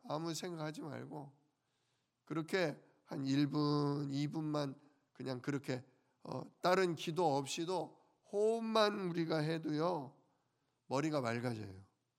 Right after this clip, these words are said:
머리가. 일단 육신적으로도요, 머리가 맑아집니다. 근데 그 시간이 대부분은 없어요. 그 시간이. 가만히 있지를 못합니다. 이리 뛰고 저리 뛰고 이런 생각 저런 생각.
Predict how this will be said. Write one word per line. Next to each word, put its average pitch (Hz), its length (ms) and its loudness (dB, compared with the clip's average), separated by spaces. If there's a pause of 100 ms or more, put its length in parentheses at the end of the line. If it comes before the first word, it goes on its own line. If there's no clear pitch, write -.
(240)
머리가. 120 460 -6
일단 139 340 -2 (340)
육신적으로도요, 156 1040 -2
머리가 151 420 -4
맑아집니다. 139 720 -10 (920)
근데 170 240 2 (240)
그 - 140 -8
시간이 151 420 -2
대부분은 135 600 -6
없어요. 98 340 -12 (380)
그 - 100 -12
시간이. - 340 -16 (920)
가만히 156 400 4
있지를 151 320 0
못합니다. 151 720 -8 (800)
이리 160 240 0
뛰고 156 460 -2
저리 165 280 0 (100)
뛰고 156 680 -2 (760)
이런 165 320 4
생각 156 600 2
저런 156 320 4
생각. 156 640 -6